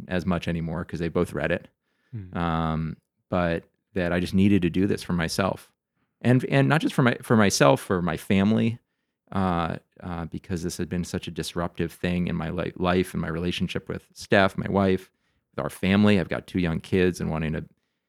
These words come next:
Speaker 1: be present for them, and also wanting to try and, you know, uh, provide, show people who are going through their own kind of experiences with a, with a revelation like this or any other form of trauma, that there's sort of a path through it.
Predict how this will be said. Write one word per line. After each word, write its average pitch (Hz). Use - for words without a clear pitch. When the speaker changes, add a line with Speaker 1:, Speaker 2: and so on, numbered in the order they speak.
Speaker 1:
be 78
present 98
for 101
them, 98
and 101
also 113
wanting 107
to 101
try 101
and, 98
you 113
know, 92
uh, 95
provide, 98
show 120
people 117
who 95
are 90
going 95
through 92
their 90
own 95
kind 87
of 80
experiences 80
with 82
a, 87
with 87
a 82
revelation 90
like 87
this 87
or 92
any 92
other 95
form 85
of 82
trauma, 85
that 80
there's 87
sort 90
of 85
a 82
path 90
through 92
it. -